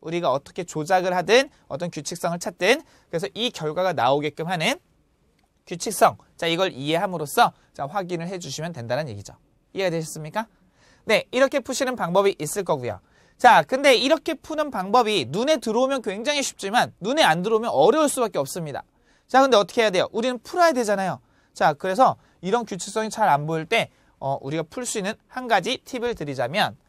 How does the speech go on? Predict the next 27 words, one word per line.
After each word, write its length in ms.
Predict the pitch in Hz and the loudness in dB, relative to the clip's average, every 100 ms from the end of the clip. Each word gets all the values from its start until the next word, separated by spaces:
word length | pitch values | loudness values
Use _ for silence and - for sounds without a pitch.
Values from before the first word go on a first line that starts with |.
| _ _ _ | _ _ _
자, 180 | 220 175 | 4 6
여기 420 | 202 247 220 226 | 6 4 0 0
이가 160 | 254 302 | 6 6
있고요. 460 | 269 240 226 294 _ _ 180 | 4 4 4 4 _ _ 0
여기 260 | 190 247 | 2 2
삼이 300 | 240 320 320 | -2 0 0
있어요. 520 | 214 202 175 185 120 - _ - | -2 0 2 2 0 -6 _ -4
같은 500 | - 185 - 320 233 | 2 2 2 -2 -2
위치의 420 | 185 - 254 247 | -4 -4 -2 0
수들끼리 500 | 285 254 262 240 247 | -2 -6 -6 -2 0
어떤 340 | 160 170 247 | 0 0 -4
관계를 480 | 254 165 156 214 240 | -4 -10 -6 -2 0
한번 220 | 214 214 | 2 0
이해를 280 | 156 160 170 | -2 -2 -2
해볼게요. 580 | 180 151 117 113 117 101 _ _ _ _ - | -6 -8 -6 -4 -6 -8 _ _ _ _ -6
자, 120 | 202 | 0
이에서 480 | 180 214 269 277 277 | 0 4 4 6 4
삼까지, 720 | 294 294 - 254 175 185 117 - - - _ _ | 2 0 4 4 4 -2 -2 -8 -20 -20 _ _
자, 140 | 170 | -4
증가하는 880 | - - 180 214 240 254 262 269 165 | -2 -2 -2 0 4 6 4 0 -2
양을 380 | 131 147 240 277 | 0 2 2 2
조사하겠습니다. 840 | 208 190 165 135 - 117 95 - _ _ _ _ | 2 0 0 -2 -8 -12 -14 -16 _ _ _ _
자, 120 | - | -8
이에서 300 | 160 208 214 | -2 -2 -2
삼까지 440 | 220 208 214 254 - | -4 0 0 0 -6
일이 280 | 277 302 311 | -2 0 0
증가했죠. 720 | - 190 185 202 220 185 180 | -2 -4 0 0 0 -2 -4